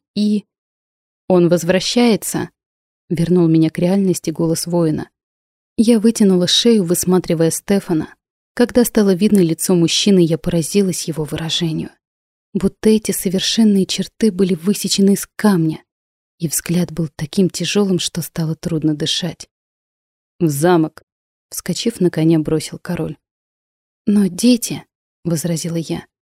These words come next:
«разве их не надо вернуть родителям?» «Некому их возвращать», глухо сказал мужчина и, забрав из рук воина поводья от моей лошади, пришпорил коня.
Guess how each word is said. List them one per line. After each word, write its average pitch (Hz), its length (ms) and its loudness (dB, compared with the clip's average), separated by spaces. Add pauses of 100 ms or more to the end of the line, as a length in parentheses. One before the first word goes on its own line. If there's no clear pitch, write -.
(380)
«разве 208 400 2
их - 120 -4
не 196 120 6
надо 196 220 4
вернуть 190 400 2
родителям?» 180 580 -2 (1160)
«Некому 165 600 2
их 151 160 -4
возвращать», 151 720 -6 (720)
глухо 208 380 0
сказал 180 380 0
мужчина 196 400 2
и, - 180 -2
забрав 190 420 -2
из 170 120 -4
рук 190 200 -4
воина 180 340 2
поводья 170 460 0
от 156 100 -4
моей 156 160 2
лошади, 156 460 -4
пришпорил 156 600 -2
коня. 160 420 -2